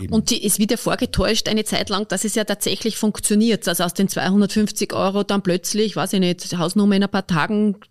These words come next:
Speaker 2: sehen die da auf dem Schirm, auf ihrem Schirm, sind draus, weiß ich nicht, schon f-, dreitausend Euro geworden, oder?
Speaker 1: Ja, ja, du wirst erstens rund um die Uhr durch den sogenannten Börsenexperten, Finanzexperten betreut. Jedes, jeden Abend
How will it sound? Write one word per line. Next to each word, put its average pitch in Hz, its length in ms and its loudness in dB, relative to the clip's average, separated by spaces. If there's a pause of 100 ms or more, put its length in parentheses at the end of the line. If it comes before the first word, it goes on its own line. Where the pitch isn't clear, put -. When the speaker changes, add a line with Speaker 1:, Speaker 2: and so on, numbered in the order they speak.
Speaker 2:
sehen 180 340 2
die 220 160 2
da 190 260 2
auf 196 140 -4
dem 202 140 2
Schirm, 220 380 4
auf 214 100 -4
ihrem 208 160 0
Schirm, 233 420 0
sind - 560 -2
draus, 202 320 -2
weiß 233 120 -2
ich 208 60 2
nicht, 90 220 0 (300)
schon 196 300 4
f-, - 260 -10 (180)
dreitausend 196 540 2
Euro 175 220 4
geworden, 165 480 2
oder? 160 200 6
Speaker 1:
Ja, 151 140 6
ja, 127 60 4
du 113 180 2
wirst 127 320 4
erstens 113 340 2
rund 120 220 4
um 117 160 4
die 113 100 2
Uhr 117 200 4
durch 107 260 -2
den 104 160 0
sogenannten 95 560 0
Börsenexperten, 101 880 2
Finanzexperten 90 1200 -2
betreut. - 500 0 (760)
Jedes, 131 640 2 (160)
jeden 131 340 2
Abend 139 480 2